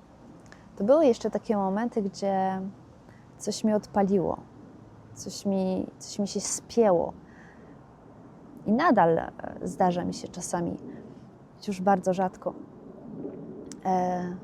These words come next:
że coś, coś w ciele się zepnie. I wtedy,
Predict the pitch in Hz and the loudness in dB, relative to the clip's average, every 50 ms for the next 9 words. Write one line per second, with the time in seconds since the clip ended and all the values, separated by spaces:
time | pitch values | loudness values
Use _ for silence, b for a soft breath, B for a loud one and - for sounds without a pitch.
0 | - - - - - - - - - - - - - - - - - - - - | -14 -16 -16 -14 -16 -16 -16 -16 -18 -18 -16 -16 -16 -18 -20 -20 -20 -20 -20 -20
1 | - - 190 190 190 190 - - 226 - - - - - - - - - 196 - | -16 -8 -6 -6 -4 -4 -2 -4 -4 -4 -4 -10 -12 -14 -16 -12 -8 -8 -6 -8
2 | - - - - - 208 185 180 180 180 - 208 196 185 - 185 175 - - - | -8 -12 -10 -4 0 2 2 2 0 0 -2 -2 -2 0 -2 -4 -4 -4 -10 -10
3 | 185 170 170 - - - - - - - - - - - - - - - - - | -8 -8 -8 -8 -10 -14 -14 -14 -12 -12 -12 -12 -12 -14 -16 -18 -20 -18 -18 -16
4 | - - - - - - - - - - - - - - - - - - - - | -16 -16 -16 -16 -18 -18 -18 -16 -16 -16 -16 -16 -18 -18 -18 -18 -20 -20 -20 -20
5 | - - - - - - - - - - - - - - - - - - - - | -20 -20 -20 -20 -18 -18 -18 -18 -18 -18 -16 -16 -16 -16 -14 -16 -16 -16 -16 -16
6 | - - - - - - - - B B B B B B B B B B B B | -16 -16 -16 -16 -18 -18 -18 -18 B B B B B B B B B B B B
7 | B - - 214 - - - 285 262 294 285 277 269 | B -8 -8 -6 0 6 6 8 8 8 6 4 2